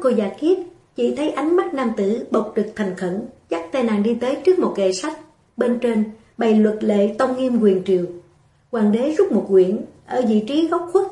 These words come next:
cao nhất bên trái đếm qua một dãy số, cầm quyển sách trong tay, nhét vào trong. Rắc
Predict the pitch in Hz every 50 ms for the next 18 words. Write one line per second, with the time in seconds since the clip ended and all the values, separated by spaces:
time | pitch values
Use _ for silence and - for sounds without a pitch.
0 | - - 262 247 240 226 214 247 311 311 - 233 240 226 214 226 226 240 269 330
1 | 330 - 240 269 285 311 370 349 294 254 214 202 180 175 180 190 208 - - 269
2 | 269 311 370 370 - - - _ _ _ - 220 208 208 202 196 190 214 233 -
3 | 330 320 - - 254 226 220 226 226 214 208 - - - _ _ - 302 349 349
4 | - 233 214 190 - 214 214 202 208 - - _ _ _ _ _ _ _ _ _
5 | _ _ _ _ _ _ _ _ _ _ _ _ _ _ _ _ _ _ _ _
6 | - 320 339